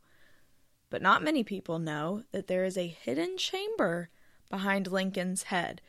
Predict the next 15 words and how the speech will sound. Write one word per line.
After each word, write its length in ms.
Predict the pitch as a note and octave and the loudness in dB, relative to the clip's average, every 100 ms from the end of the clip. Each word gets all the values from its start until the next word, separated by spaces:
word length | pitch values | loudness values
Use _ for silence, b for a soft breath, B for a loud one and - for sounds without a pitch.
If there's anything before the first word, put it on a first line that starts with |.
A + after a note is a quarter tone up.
| b b b | b b b
This 220 | - A#3+ | 0 2
hidden 260 | - C4 C4+ | 2 2 2
chamber, 480 | C4 A3 G#3 F#3 - | 0 0 2 0 -2
this 240 | - G3+ | -4 -2
is 140 | A#3 A3+ | -2 0
not 420 | A3 G#3+ G3+ - | 4 4 2 -2
part 220 | - F#3 | 0 0
of 100 | F#3 | 0
the 100 | F#3 | -4
conspiracy 600 | - F3+ - D#3+ E3 C#3 | -4 -4 -2 -4 -4 -6
theory. 280 | - C3 G#2+ | -2 -2 -2
This 280 | B2+ F3 G3 | 0 2 2
is 120 | F#3+ | 2
actually 580 | E3+ D#3+ - E3 D3+ D#3 | 2 0 -4 -6 -6 -4
there. 320 | D3 A2 | -4 -6